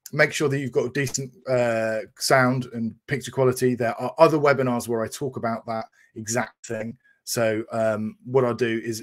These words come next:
in the, uh, comments under this, I will leave links to my other webinars so you can check that out. You'll, over a period, have done a number of these webinars in a lot of detail. Hopefully you'll get, start to get a picture of what you, uh, need to be doing, uh, on that score. Make sure you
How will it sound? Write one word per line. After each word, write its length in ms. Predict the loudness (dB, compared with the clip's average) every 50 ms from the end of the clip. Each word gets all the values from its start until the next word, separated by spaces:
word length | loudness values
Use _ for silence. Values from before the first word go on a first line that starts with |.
| -6
in 160 | -4 -4 -4 -2
the, 340 | -4 -6 -6 -8 -8 -10 -10 -8
uh, 220 | -6 -4 -4 -4 -6 -6
comments 320 | -4 -2 -2 -2 -2 -2
under 180 | -4 -4 -4 -4
this, 460 | -2 0 0 0 2 0 -2 -4 -6 -8 -16 -20 -16 -8
I 80 | -4 -2
will 120 | -2 0
leave 200 | 0 0 0 0
links 360 | 2 2 2 0 -2 -4 -6 -8
to 100 | -6 -4
my 160 | -4 -4 -4 -4
other 160 | -2 0 0 2
webinars 460 | 2 0 -2 -4 -4 -6 -6 -6 -6
so 140 | -6 -6 -6
you 60 | -8
can 140 | -8 -10 -6
check 220 | -4 -4 -4 -2
that 60 | -2
out. 160 | -4 -4 -4 -6 -6
You'll, 240 | -8 -8 -8 -10 _ 4
over 380 | 6 6 6 6 6 6 4
a 60 | 4
period, 360 | 4 2 2 2 2 2 0 -4
have 140 | -6 -6
done 280 | -4 -2 -2 -2 -2 -4 -6 -12 -20 -20 -20 -20 -12 -6
a 60 | -4
number 300 | -2 0 0 2 2 2
of 80 | 2 4
these 260 | 2 0 0 0 -4
webinars 680 | -8 -8 -4 -2 -2 0 0 -2 -2 -4 -6 -8 -10 -10 -10 -10
in 140 | -6 -4
a 60 | 2 4
lot 160 | 4 4 4
of 120 | 2 -2
detail. 420 | -2 -4 -4 -4 -4 -4 -4 -4 -2
Hopefully 400 | 0 0 0 0 0 -2 -4 -4
you'll 120 | -4 -4
get, 200 | -8 -12 -14 -14 _ _ _ -20 -20 _
start 240 | -12 -4 -4 -4 -4
to 80 | -4 -6
get 120 | -6 -6
a 40 | -6
picture 400 | -4 -4 -6 -6 -6 -6 -6 -6
of 100 | -2 0
what 220 | 0 0 0 0
you, 320 | -4 -4 -4 -4 -4 -6 -8 -6
uh, 160 | -6 -6 -4 -2
need 340 | 0 0 0 0 0 -2 -4
to 100 | -8 -8
be 120 | -8 -4
doing, 460 | 2 4 4 4 4 2 -2 -4 -8 -14 -18 -20 -20 _ -4
uh, 160 | -2 0 0 -2 -2
on 140 | -4 -4 -2
that 180 | -4 -4 -4 -6
score. 400 | -6 -2 0 2 2 2 0 -2 _ -20 -16 _ -4
Make 160 | -4 -2 0
sure 160 | 2 2 2
you 160 | 2 2 -2